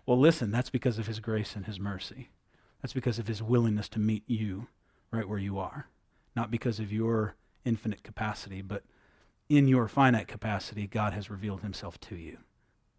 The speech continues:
And that should also cause us to just go, "Holy smokes," that a self-existent God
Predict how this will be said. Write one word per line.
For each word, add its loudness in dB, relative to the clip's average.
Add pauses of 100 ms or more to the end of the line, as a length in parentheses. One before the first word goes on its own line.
(120)
And -2
that -2
should -8
also -6
cause -8
us -14
to -16
just -14
go, -16
"Holy -10
smokes," -16 (480)
that -6
a -4
self-existent -4
God -4